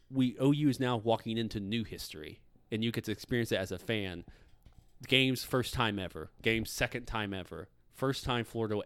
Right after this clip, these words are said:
ever be in Norman. First time, you know, all that type of stuff. And you get to see it and experience it for the first. It's not, "We're going to Lubbock again, guys. Make sure when you're driving at night, you see all those flashing lights. Those aren't,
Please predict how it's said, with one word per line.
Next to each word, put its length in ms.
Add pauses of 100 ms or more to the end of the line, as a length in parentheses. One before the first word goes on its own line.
ever 240
be 180
in 140
Norman. 320
First 280
time, 300 (460)
you 140
know, 240 (100)
all 140
that 140
type 180
of 60
stuff. 260
And 80
you 80
get 160
to 80
see 380
it 80
and 100
experience 640
it 200 (560)
for 120
the 80
first. 360
It's 200
not, 260 (600)
"We're 120
going 260
to 60
Lubbock 320
again, 340
guys. 520 (260)
Make 140
sure 240
when 120
you're 60
driving 300
at 80
night, 280
you 60
see 140
all 80
those 140
flashing 340
lights. 280
Those 180
aren't, 220